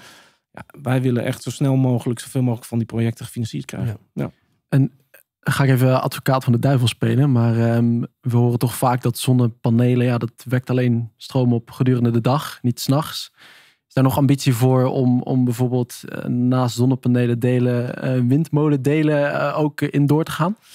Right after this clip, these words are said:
Speaker 1: Ja, leuk. We hebben dat ooit wel in, in, ooit wel eens gedacht over, ja, moeten we niet ook met wind meedoen bijvoorbeeld of zo? Dus heb je zonnepanelen en wind mee. Maar wij denken dat we, eh, dit probleem op een andere manier daar een bijdrage aan zouden kunnen leveren.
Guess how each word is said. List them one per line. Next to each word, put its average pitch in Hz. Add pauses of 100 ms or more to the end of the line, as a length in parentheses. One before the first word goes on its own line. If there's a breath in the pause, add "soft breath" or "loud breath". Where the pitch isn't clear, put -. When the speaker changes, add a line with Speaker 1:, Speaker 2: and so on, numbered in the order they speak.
(840 loud breath)
Speaker 1:
Ja, 220
leuk. 208
We 156
hebben 185
dat 185
ooit 196
wel 196
in, 185
in, 180
ooit 202
wel 175
eens 151
gedacht 160
over, 135
ja, 123
moeten 135
we 139
niet 135
ook 127
met 117
wind 135
meedoen 160
bijvoorbeeld 160
of 156
zo? 185
Dus 170
heb 135
je 139
zonnepanelen 127
en 120
wind 123
mee. 139
Maar 143
wij 147
denken 151
dat 139
we, 135 (540)
eh, 139
dit 147
probleem 151
op 143
een 139
andere 160
manier 165
daar 160
een 151
bijdrage 143
aan 135
zouden 143
kunnen 147
leveren. 143